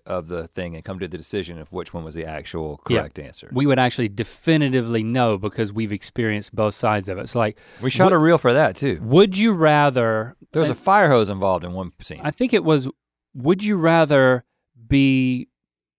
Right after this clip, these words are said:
Speaker 2: pelted with a full blast of a fire hose for X number of minutes, or have to walk around town an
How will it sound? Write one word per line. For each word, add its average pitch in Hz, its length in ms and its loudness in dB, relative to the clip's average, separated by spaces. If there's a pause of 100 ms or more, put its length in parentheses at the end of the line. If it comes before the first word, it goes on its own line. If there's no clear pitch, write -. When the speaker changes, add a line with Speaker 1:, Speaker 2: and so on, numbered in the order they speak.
(920)
Speaker 2:
pelted 175 600 0 (300)
with 123 480 0 (100)
a 113 380 -2
full - 420 -2
blast 135 520 2
of 120 240 -2
a 110 100 -2
fire 156 580 2
hose 107 560 -2
for 113 520 0 (420)
X 156 260 0
number 139 280 2
of 120 80 2
minutes, 101 640 -6 (500)
or 127 560 4 (1040)
have 151 300 0
to 127 360 -2 (240)
walk 147 360 4
around 135 640 0 (280)
town 120 520 -2 (300)
an 127 340 -6